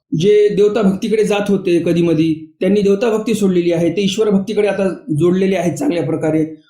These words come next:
भरपूर काही आपल्याला फीडबॅक भेटत आहेत या आपल्या उपक्रमामुळे. तर पुनश्च तुम्हा सर्वांचं, जे दर्शक आपले नित्यदिनी पोथी ऐकतात, तुम्हा सर्वांचं खूप खूप अभिनंदन. तुमच्या सहकार्यामुळेच हे आज घडू शकलं,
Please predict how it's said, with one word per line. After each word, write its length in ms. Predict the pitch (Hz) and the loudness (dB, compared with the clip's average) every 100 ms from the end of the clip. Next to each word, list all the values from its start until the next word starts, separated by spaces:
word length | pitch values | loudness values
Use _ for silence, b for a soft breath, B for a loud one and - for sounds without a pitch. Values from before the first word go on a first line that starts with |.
| B 170 139 | B -4 0
भरपूर 460 | 202 247 - 339 311 | 2 0 -2 -2 0
काही 180 | 269 262 | 0 0
आपल्याला 340 | 240 240 233 | 0 0 -2
फीडबॅक 340 | 208 220 208 208 | 0 0 0 0
भेटत 280 | 185 214 208 | 0 0 0
आहेत 160 | 185 139 - _ _ - | -2 -4 -10 _ _ -2
या 440 | 175 175 165 156 151 - _ _ _ - | 0 0 -2 -4 -8 -16 _ _ _ -8
आपल्या 260 | 151 196 | -4 0
उपक्रमामुळे. 960 | 175 - 208 240 254 226 165 139 - _ _ _ _ - | 0 0 0 0 2 2 2 -2 -8 _ _ _ _ -2
तर 160 | 202 | 0
पुनश्च 460 | 196 208 262 269 269 | 0 2 0 0 0
तुम्हा 440 | 247 240 - 254 | 0 0 0 0
सर्वांचं, 560 | 247 - 247 269 277 220 | 0 -2 0 2 2 0
जे 220 | 185 233 | 0 0
दर्शक 400 | 226 240 247 240 | 0 0 -2 -2
आपले 220 | 214 233 | -2 -2
नित्यदिनी 500 | 196 214 - 214 233 | 0 0 0 0 2
पोथी 300 | 226 214 214 | 2 0 0
ऐकतात, 300 | 208 - 190 - | -2 -2 -4 -2
तुम्हा 160 | 220 | -4
सर्वांचं 460 | 202 220 226 226 226 | -2 -2 -2 -2 -4
खूप 240 | - 196 | -4 -4
खूप 140 | 220 214 | -2 0
अभिनंदन. 440 | 202 208 202 202 190 B B 214 | 0 2 2 0 -2 B B -2
तुमच्या 280 | 196 233 | 0 0
सहकार्यामुळेच 920 | 202 190 196 233 240 247 220 143 - - _ _ _ _ 190 | -2 0 0 0 2 2 2 -2 -6 -16 _ _ _ _ -2
हे 60 | |
आज 280 | 190 190 175 | 0 0 0
घडू 220 | 147 202 | 0 0
शकलं, 360 | 196 208 208 | 0 -2 0